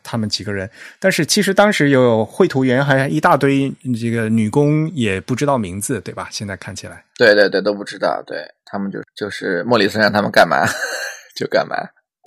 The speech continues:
Speaker 1: 莫里森其实他自己也不动手，他就，就是，就比，指手画脚而已，对吧？
Speaker 2: <laughs> 对，还有那个 Beatrice Ward，他们两个人。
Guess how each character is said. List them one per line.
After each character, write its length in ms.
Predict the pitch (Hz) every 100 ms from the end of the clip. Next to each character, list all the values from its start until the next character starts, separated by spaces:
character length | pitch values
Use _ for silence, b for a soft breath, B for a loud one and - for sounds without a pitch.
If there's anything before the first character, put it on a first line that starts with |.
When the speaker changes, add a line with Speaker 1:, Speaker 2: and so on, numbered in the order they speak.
| -
Speaker 1:
莫 140 | 294 440
里 180 | 269 -
森 240 | - 170 415
其 160 | - 240
实 100 | 294
他 180 | - -
自 160 | 381
己 180 | 247 90
也 60 | -
不 120 | 143
动 240 | 156 202
手， 300 | 120 - 80 104
他 220 | - 180
就， 260 | 185 170
就 180 | 151 170
是， 400 | 147 147 127 107 B B B _ -
就 100 | 156
比， 360 | - 196 175 139
指 160 | -
手 160 | 202 107
画 160 | 160
脚 180 | 117 98
而 200 | 85 95
已， 120 | 107 87
对 120 | 95
吧？ 60 | - -
Speaker 2:
<laughs> 920 | - 107 101 - 90 - - - -
对， 100 | - - - _
还 140 | 101
有 160 | 110 104
那 120 | 104
个 80 | 107
Beatrice 440 | 110 113 - -
Ward， 300 | - 101 87 - _
他 100 | 110
们 120 | 110
两 120 | 65
个 80 | 98
人。 320 | 80 50 143